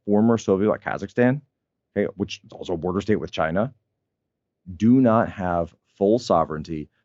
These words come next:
because they are under Russian influence. Now, historically, linguistically, et cetera, you can talk about these things,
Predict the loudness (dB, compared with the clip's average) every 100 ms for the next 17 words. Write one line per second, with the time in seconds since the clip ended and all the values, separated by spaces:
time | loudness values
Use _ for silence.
0 | _ -6 -6 -4 0 2 0 -2 -4 -2
1 | -4 -10 -6 -6 -4 -6 -6 -6 -8 -8
2 | -10 -10 -12 -8 0 2 2 0 0 -2
3 | -4 -4 -4 -2 0 0 -6 -2 0 2
4 | 0 0 _ _ -12 -2 0 2 2 2
5 | -2 -2 -2 -2 -4